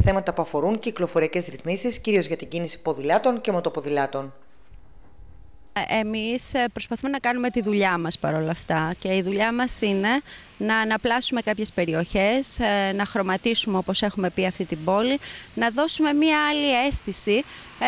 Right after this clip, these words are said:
Speaker 2: ε, στον περιπατητή, στον κάτοικο, στον επισκέπτη, σε όποιον τέλος πάντων, ε, αισθάνεται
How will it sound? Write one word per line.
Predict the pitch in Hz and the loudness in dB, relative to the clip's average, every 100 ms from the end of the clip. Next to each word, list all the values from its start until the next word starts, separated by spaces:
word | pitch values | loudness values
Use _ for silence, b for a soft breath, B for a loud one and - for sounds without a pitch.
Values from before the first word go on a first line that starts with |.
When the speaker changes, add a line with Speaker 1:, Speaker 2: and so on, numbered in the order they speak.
| 247 | 2
Speaker 2:
ε, | 254 | 2
στον | 277 233 | 0 0
περιπατητή, | 240 - 208 202 - 240 277 285 | 0 0 0 -2 -2 0 2 2
στον | - 202 | 0 -2
κάτοικο, | 185 240 277 277 262 262 254 | 0 0 0 -4 -2 2 2
στον | 254 208 | 0 -2
επισκέπτη, | 196 208 - 240 254 - 269 262 262 269 | -4 -4 0 2 0 -2 0 2 2 0
σε | 247 233 | 0 2
όποιον | 247 - 262 | 0 0 -2
τέλος | 262 254 240 | 0 0 -2
πάντων, | - 220 220 254 B B B - | 0 0 0 -2 B B B -2
ε, | 226 233 233 226 226 214 233 | 2 4 4 4 2 0 -2
αισθάνεται | 233 262 254 254 247 - | 0 0 0 0 -2 0